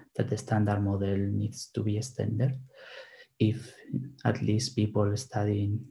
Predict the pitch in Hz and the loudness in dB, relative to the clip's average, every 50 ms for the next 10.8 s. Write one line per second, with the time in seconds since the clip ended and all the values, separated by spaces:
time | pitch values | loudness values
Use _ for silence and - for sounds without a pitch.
0 | - - - 117 113 110 107 104 104 104 104 104 98 - - - 101 101 101 - | -10 -6 -4 0 2 4 4 4 2 2 0 0 -2 -4 -4 -4 -2 -2 0 0
1 | 101 101 98 98 98 98 98 98 104 104 - - _ - - - - - 107 104 | 0 2 2 0 0 2 2 0 0 -2 -4 -10 _ -16 -16 -10 -4 0 0 2
2 | 107 104 101 101 98 98 98 98 101 98 98 98 - - 107 104 110 127 - - | 2 2 0 0 0 0 -2 -2 -2 -2 -4 -4 -4 -2 -2 -2 -2 -4 -8 -12
3 | - - 127 - - - - 110 - 113 120 - - - _ _ _ _ _ _ | -14 -10 -6 -4 -2 -2 -2 -2 -4 -4 -6 -6 -12 -18 _ _ _ _ _ _
4 | _ _ _ _ _ _ _ _ _ _ _ - - - - - - - - - | _ _ _ _ _ _ _ _ _ _ _ -18 -16 -14 -12 -12 -12 -10 -12 -12
5 | - - _ _ _ _ _ _ _ _ _ _ _ _ _ - 131 131 131 127 | -14 -16 _ _ _ _ _ _ _ _ _ _ _ _ _ 8 10 12 12 12
6 | 127 127 127 127 127 131 - - - 127 117 117 117 120 123 127 131 131 131 131 | 12 12 12 12 10 8 6 4 6 6 6 8 8 8 10 12 12 12 12 12
7 | 113 113 110 - - - - - - - - 110 113 113 113 120 113 110 110 - | 10 8 6 4 -2 -10 -14 -16 -12 -2 2 2 2 4 4 4 4 4 4 4
8 | 110 107 - - 117 113 113 - - 107 110 127 143 139 - - 151 151 151 151 | 2 2 4 4 4 4 4 4 2 4 6 6 6 6 4 4 4 6 6 6
9 | 143 - - - - - - - _ - - - 107 - - - 110 107 107 107 | 4 0 -4 -8 -10 -12 -16 -20 _ -6 -4 -2 -2 -2 0 2 4 4 4 4
10 | 107 110 110 - - - - - - - - 107 104 - - | 4 2 0 -4 -8 -12 -14 -14 -6 -2 0 0 0 0 -4